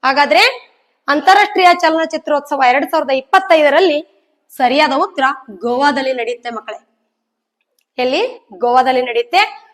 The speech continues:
ಬೆಂಗಳೂರಿನಲ್ಲಿ ಬೆಂಗಳೂರು ಚಲನಚಿತ್ರೋತ್ಸವ ನಡೀತದ. ದುಬೈನಲ್ಲಿ ಸೈಮಾ ಅವಾರ್ಡ್ ನಡೀತು, ಸೈಮಾ ಅನ್ನೋ ಚಲನಚಿತ್ರೋತ್ಸವ ಅವಾರ್ಡ್ ಕೊಡ್ತಾರೆ, ಅದು ನಡೀತದ. ಹೈದರಾಬಾದ್ ಅಲ್ಲೂ ಕೂಡ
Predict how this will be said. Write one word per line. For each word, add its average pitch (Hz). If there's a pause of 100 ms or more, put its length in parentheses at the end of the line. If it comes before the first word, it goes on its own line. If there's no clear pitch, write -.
(140)
ಬೆಂಗಳೂರಿನಲ್ಲಿ 359 (320)
ಬೆಂಗಳೂರು 320
ಚಲನಚಿತ್ರೋತ್ಸವ 339
ನಡೀತದ. 330 (1040)
ದುಬೈನಲ್ಲಿ 349
ಸೈಮಾ 330
ಅವಾರ್ಡ್ 349
ನಡೀತು, - (1200)
ಸೈಮಾ 302
ಅನ್ನೋ 330 (100)
ಚಲನಚಿತ್ರೋತ್ಸವ 320
ಅವಾರ್ಡ್ 311
ಕೊಡ್ತಾರೆ, 302
ಅದು 277
ನಡೀತದ. 320 (440)
ಹೈದರಾಬಾದ್ 320
ಅಲ್ಲೂ 339
ಕೂಡ 339